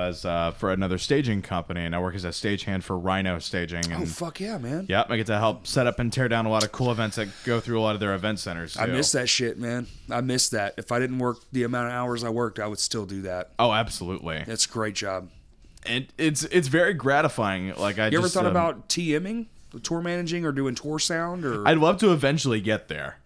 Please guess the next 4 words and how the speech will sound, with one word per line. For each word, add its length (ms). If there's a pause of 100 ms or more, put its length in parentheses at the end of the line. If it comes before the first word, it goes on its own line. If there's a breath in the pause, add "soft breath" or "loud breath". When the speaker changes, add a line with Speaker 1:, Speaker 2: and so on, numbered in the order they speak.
(640 loud breath)
Speaker 2:
There's 280
a, 540 (840)
there's, 320
yeah, 240